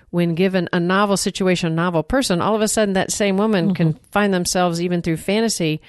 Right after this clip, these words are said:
Speaker 1: perked right up and having desire. And that can be troubling to women to recognize that. And this research says that's actually quite normal, that women actually need more novelty.
Speaker 2: Mm-hmm. Yeah.
Speaker 1: in sexuality, where men could focus on the person.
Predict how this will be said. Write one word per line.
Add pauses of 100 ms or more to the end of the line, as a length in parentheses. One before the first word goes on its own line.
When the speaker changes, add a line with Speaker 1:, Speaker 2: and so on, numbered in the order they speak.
(380)
Speaker 1:
perked
right
up
and
having
desire.
And
that
can
be
troubling
to
women
to
recognize
that. (500)
And
this
research
says
that's
actually
quite
normal,
that
women (640)
actually
need
more
novelty.
Speaker 2:
Mm-hmm. (240)
Yeah. (240)
Speaker 1:
in
sexuality,
where
men
could
focus
on
the
person.